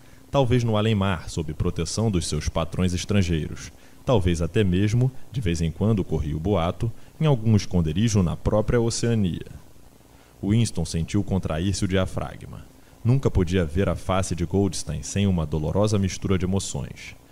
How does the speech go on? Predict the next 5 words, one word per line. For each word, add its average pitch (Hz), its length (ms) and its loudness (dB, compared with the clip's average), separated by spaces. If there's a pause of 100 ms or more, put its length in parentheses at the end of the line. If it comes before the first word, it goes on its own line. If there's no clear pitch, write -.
(200)
Era 95 180 0
um 87 80 4
rosto 80 340 -2
judaico, 95 640 -4 (160)
magro, 95 500 0